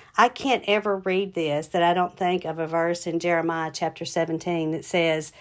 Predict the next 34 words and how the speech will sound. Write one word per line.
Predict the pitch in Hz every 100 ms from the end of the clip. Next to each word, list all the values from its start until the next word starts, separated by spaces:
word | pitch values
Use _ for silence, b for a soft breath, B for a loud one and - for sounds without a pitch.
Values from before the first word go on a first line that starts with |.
| B B -
"The |
heart | 160 190 190
is | 190
deceitful | 190 190 - 190 185 175
above | 170 170 165
all | 165 160
things | 180 170 165 -
and | 156
desperately | 165 170 - 147 156
sick. | 151 - 165 135 - B B B
Who | 196
can | 214 220
understand | 214 208 208 - 214 214
it? | 214 220 - b b b b _
I, | - 202 196 165
the | 160 156
Lord, | 170 214 208 - - - -
search | - 160 - -
the | 175
heart | 165 156 - - b b b
and | 175
test | 165 175 165
the | 170
mind." | 160 143 135 165 175 _ B B B B
Over | - 247 262
the | 220
years, | 214 226 208 185 185
I | 196 196
have | 202 190
kinda | - 202
made | 190 180
a | 165
habit | - 202 196 170 151 - -
of, | 185 160 156 151